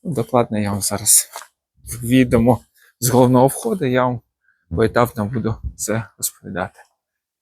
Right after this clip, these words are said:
Це кімната така на першому поверсі. Всього чотири кімнати є в будинку.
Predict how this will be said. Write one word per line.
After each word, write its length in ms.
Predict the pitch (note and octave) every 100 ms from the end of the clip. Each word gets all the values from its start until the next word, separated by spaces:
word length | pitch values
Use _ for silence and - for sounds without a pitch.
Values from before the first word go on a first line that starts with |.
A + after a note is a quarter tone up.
| _ _ _ _ _ _ _ _ _ -
Це 120 | A2+
кімната 500 | - G#2 A2+ F#3 D#3+
така 260 | - - D3
на 100 | C#3+
першому 380 | D3 - C3+
поверсі. 320 | B2+ C3+ C3 -
Всього 280 | - C3
чотири 340 | C#3+ - A#2 A2+
кімнати 420 | A#2 A#2+ B2 G#2
є 160 | F#2+ G#2
в 80 |
будинку. 440 | - F2+ F#2 -